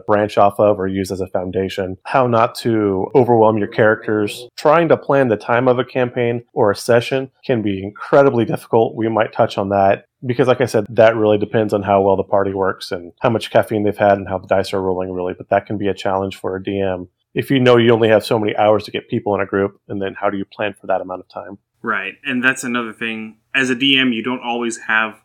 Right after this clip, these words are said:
Speaker 2: control over that, because you might have this scenario laid out and say, "Okay, this scenario with these encounters should last three hours." And then you get to hour two, and you're at the thirty-minute mark still because they found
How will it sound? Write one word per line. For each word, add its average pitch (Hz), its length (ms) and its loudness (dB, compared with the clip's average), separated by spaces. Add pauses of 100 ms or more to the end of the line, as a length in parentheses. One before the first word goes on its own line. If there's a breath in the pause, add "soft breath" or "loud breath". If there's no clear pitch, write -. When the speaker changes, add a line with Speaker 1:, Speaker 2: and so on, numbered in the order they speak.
(100)
Speaker 2:
control 151 600 -2
over 104 260 -6
that, 95 360 -8
because 117 480 -2
you 127 140 0
might 135 300 -2
have 170 360 0
this 151 220 -2
scenario 147 600 -2
laid 127 320 -4
out 110 460 -2
and 120 160 -8
say, 113 180 -6
"Okay, 123 680 -2
this 139 340 0
scenario 131 600 0
with 113 340 -6
these 131 380 -2
encounters 123 880 -4
should 147 340 -4
last 123 580 -4
three 113 440 -8
hours." 92 600 -12 (320)
And 131 240 2
then 127 480 0
you 120 200 -8
get 147 280 -4
to - 120 -8
hour 131 320 2
two, 127 680 0
and 123 180 0
you're 123 240 2
at 117 140 0
the 117 80 -10
thirty-minute 135 640 0
mark 117 260 -4
still 113 300 -6
because 113 640 -4
they 131 420 0
found 127 640 0